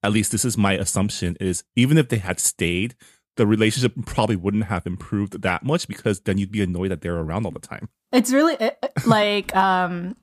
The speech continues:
Speaker 2: with, with Eunji,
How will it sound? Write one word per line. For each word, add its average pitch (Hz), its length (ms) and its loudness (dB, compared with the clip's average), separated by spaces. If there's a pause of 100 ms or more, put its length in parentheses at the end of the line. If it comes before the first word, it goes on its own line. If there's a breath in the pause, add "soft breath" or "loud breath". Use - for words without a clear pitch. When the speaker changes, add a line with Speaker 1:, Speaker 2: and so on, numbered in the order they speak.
(840)
Speaker 2:
with, 214 540 2
with 202 300 4
Eunji, 190 760 6